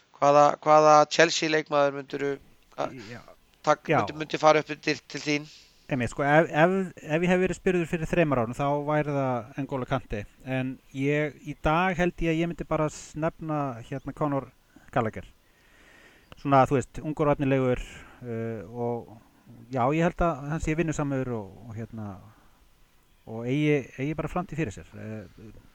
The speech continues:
Speaker 2: og þetta er svo merkilegt að því að, þú veist, maður, maður skildi halda, sko, Chelsea er náttúrulega pakkað af fínum leikmönnum, en, en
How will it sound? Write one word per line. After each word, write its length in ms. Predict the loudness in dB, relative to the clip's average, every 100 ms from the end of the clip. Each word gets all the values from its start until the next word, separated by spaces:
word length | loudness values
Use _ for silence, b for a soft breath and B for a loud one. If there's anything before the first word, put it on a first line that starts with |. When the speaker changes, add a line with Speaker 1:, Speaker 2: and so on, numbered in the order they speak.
| b b b b b b -2
Speaker 2:
og 80 |
þetta 140 | 0 2
er 80 | 4
svo 80 | 6
merkilegt 320 | 6 4 4
að 80 | 4
því 80 |
að, 80 | 4
þú 80 | 0
veist, 120 | 2 2
maður, 160 | 2 2
maður 240 | 0 2
skildi 240 | -2 0 2
halda, 340 | 2 2 2 2 -2
sko, 160 | -10 -2
Chelsea 320 | 0 0 0
er 80 | -4
náttúrulega 500 | -2 0 0 -2 -8 b b b b b b -2
pakkað 400 | -2 0 0 0
af 80 | 0
fínum 160 | -2
leikmönnum, 320 | -2 0 0 0
en, 160 | 0
en 180 | -2